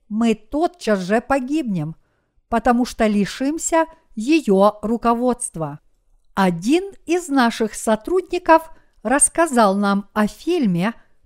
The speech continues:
под названием «Ходячий мертвец». Этот фильм рассказывает об одной монахине,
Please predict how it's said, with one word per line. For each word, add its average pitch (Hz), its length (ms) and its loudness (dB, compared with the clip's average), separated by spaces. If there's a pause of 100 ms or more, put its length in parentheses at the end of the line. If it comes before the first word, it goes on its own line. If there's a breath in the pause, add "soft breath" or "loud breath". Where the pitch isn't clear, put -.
(120)
под 240 200 0
названием 220 920 0 (440)
«Ходячий 226 720 0
мертвец». 233 840 -4 (800)
Этот 220 360 0
фильм 254 500 0 (260)
рассказывает 220 960 0 (100)
об 208 320 -2
одной 214 680 0
монахине, 226 840 -2